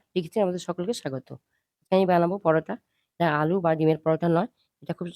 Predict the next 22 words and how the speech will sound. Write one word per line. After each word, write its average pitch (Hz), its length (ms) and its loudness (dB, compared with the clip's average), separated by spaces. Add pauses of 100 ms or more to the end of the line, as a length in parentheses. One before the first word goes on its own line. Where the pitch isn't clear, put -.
(100)
অস-, 131 220 -10
অসাধারণ 165 440 2
পরোটা, 165 360 2
খেতে - 220 -2
খুব - 180 -8
ভালো 151 200 0
লাগে। 151 200 0 (400)
তার 147 60 -6
জন্য 170 140 6
প্রথমে 160 240 -2
একটা 170 100 2
মশলা 156 260 0
করে 165 140 4
নেবো। 165 180 0 (160)
এখানে 156 180 2
নিয়েছি 156 200 -2
গোলমরিচ, 151 520 0 (400)
মৌরি, 160 460 4 (500)
উম, 135 140 -10 (220)
এলাচ 156 340 0 (420)
আর 185 80 -2
দারচিনি, 139 500 -4